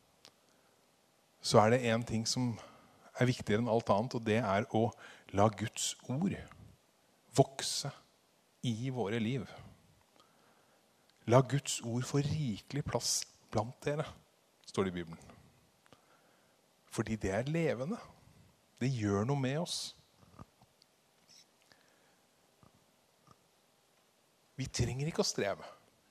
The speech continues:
"Kom til meg, alle dere som strever og bærer tunge byrder", sier Jesus. "Så skal jeg gi dere hvile." Så vi kan hvile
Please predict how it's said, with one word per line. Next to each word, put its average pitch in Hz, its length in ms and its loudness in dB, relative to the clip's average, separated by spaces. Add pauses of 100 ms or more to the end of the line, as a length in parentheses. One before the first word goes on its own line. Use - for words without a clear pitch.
(160)
"Kom 147 240 0
til 156 140 -6
meg, 120 260 -2
alle 113 220 -2
dere 107 180 -2
som 120 160 -6
strever 101 480 -2
og 107 80 -6
bærer 104 240 2
tunge 107 320 -6
byrder", 117 320 -4
sier 95 140 -4
Jesus. - 380 -10 (420)
"Så - 140 -10
skal 92 180 -6
jeg 90 100 -6
gi 98 120 -8
dere 127 120 -4
hvile." 180 320 -6 (1040)
Så - 160 -4
vi 185 60 -6
kan 214 160 2
hvile 226 400 -4